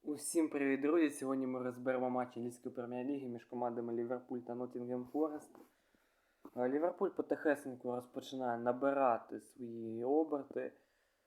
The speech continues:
Е, Ліверпуль три, Ноттінгем Форест два. Все-таки є, е,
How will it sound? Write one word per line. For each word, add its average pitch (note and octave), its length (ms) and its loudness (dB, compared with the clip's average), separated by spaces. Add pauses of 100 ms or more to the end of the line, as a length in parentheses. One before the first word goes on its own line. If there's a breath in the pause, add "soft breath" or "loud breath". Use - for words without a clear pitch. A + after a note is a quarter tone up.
(240 soft breath)
Е, B2 360 -2
Ліверпуль D#3+ 840 0 (100)
три, D#3 420 2 (220)
Ноттінгем B2 600 -2
Форест A#2 560 0
два. B2+ 720 4 (640)
Все-таки - 480 -10
є, A#2+ 300 2
е, - 60 0